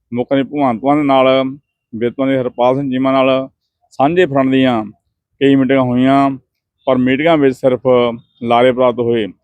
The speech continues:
ਸਤਾਰਾਂ ਸੱਤ ਦੋ ਹਜ਼ਾਰ ਵੀਹ ਵਾਲੇ ਮੁਲਾਜ਼ਮ ਨੂੰ ਛੇਵਾਂ ਪੇ ਕਮਿਸ਼ਨ ਲਾਗੂ ਕਰਨਾ, ਪੁਰਾਣੀ ਪੈਨਸ਼ਨ ਦੇ ਉੱਪਰ ਪੰਜਾਬ ਸਰਕਾਰ ਵੱਲੋਂ ਦੋ ਹਜ਼ਾਰ ਬਾਈ ਦੇ ਵਿੱਚ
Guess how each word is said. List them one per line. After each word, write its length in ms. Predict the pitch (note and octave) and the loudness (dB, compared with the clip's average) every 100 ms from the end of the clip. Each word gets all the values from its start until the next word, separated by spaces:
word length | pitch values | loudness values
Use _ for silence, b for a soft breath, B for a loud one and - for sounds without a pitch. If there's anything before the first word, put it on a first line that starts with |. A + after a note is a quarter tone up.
| _ _ | _ _
ਸਤਾਰਾਂ 480 | - - B2+ C3 C#3+ | -12 -2 2 4 2
ਸੱਤ 220 | C#3 C3+ | 0 -2
ਦੋ 100 | B2+ | -2
ਹਜ਼ਾਰ 120 | C3 B2+ | -2 -4
ਵੀਹ 180 | B2 | -4
ਵਾਲੇ 120 | D#3 D3 | -4 -4
ਮੁਲਾਜ਼ਮ 280 | C3 B2 | -4 -4
ਨੂੰ 280 | B2+ C3 C3 - _ _ _ - | -2 -4 -6 -10 _ _ _ -6
ਛੇਵਾਂ 320 | C3+ D#3 E3 | -2 0 0
ਪੇ 240 | C3+ C3 | 2 2
ਕਮਿਸ਼ਨ 480 | B2+ B2+ C3 A2+ G2 - _ _ _ A2+ | 0 -2 -4 -4 -6 -12 _ _ _ -8
ਲਾਗੂ 340 | A2 A#2 B2 | -2 0 0
ਕਰਨਾ, 460 | B2+ B2+ C#3 C#3 C#3 C3+ _ _ _ _ _ - | 0 0 0 0 -2 -6 _ _ _ _ _ -2
ਪੁਰਾਣੀ 260 | B2+ D#3 | 0 2
ਪੈਨਸ਼ਨ 400 | D3+ D3 C3+ C#3 | 2 0 -2 -2
ਦੇ 60 | C#3 | -2
ਉੱਪਰ 240 | B2+ B2+ C3 C3 C3 C3 _ _ - | -2 0 2 2 0 -8 _ _ -6
ਪੰਜਾਬ 340 | C3 C3 C3 | 0 2 2
ਸਰਕਾਰ 280 | C3+ C#3 C#3 | 0 -2 -2
ਵੱਲੋਂ 500 | A#2+ A#2+ B2+ C3 C3 C3+ _ _ _ A2 | -2 -2 0 0 -4 -8 _ _ _ -2
ਦੋ 100 | B2 | 2
ਹਜ਼ਾਰ 160 | C3+ | 2
ਬਾਈ 260 | A2 A#2 B2+ | 2 0 0
ਦੇ 100 | D#3 | 2
ਵਿੱਚ 300 | C3 G#2+ - | 0 -2 0